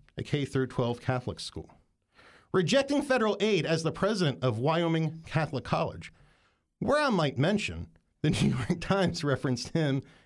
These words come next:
and his posse as cowboy Catholics, bringing the policy fight directly to Washington, D C as the C E O of the Texas Public Policy Foundation, a state-based think tank, mind you, but understanding to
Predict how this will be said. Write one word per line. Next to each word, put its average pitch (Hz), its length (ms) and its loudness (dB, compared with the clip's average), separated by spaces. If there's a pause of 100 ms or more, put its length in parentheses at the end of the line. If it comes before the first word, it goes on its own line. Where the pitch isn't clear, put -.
(120)
and 135 100 2
his 320 180 4
posse 131 540 -2 (200)
as 190 120 0
cowboy 175 420 0
Catholics, 165 600 0 (800)
bringing 311 280 2
the 269 80 2
policy 233 460 2
fight 156 240 -2
directly 233 440 0
to 208 140 -4
Washington, 208 340 2
D 208 140 2
C 208 260 0
as 170 220 0
the 165 100 -2
C 240 320 -2
E 185 200 2
O 143 240 0 (260)
of 147 80 0
the 156 80 0
Texas 202 380 -4
Public 196 400 0
Policy 190 400 0
Foundation, 113 640 -2
a 202 100 2
state-based 247 560 0
think 113 180 -2
tank, 107 200 -2
mind 95 260 -4
you, 110 100 -4 (240)
but - 120 0
understanding 165 560 2
to 120 200 0